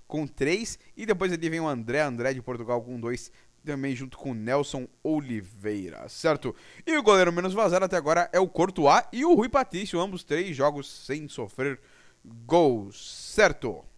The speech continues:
Já na tabela aqui do nosso grupo, olha como é que tá a situação. Nós estamos em primeiro lugar com dezesseis pontos,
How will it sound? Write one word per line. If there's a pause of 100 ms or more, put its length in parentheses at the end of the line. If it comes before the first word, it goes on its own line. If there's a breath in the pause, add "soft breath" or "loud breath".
Já
na
tabela
aqui
do
nosso
grupo,
olha
como
é
que
tá
a
situação.
Nós
estamos
em
primeiro
lugar
com
dezesseis
pontos,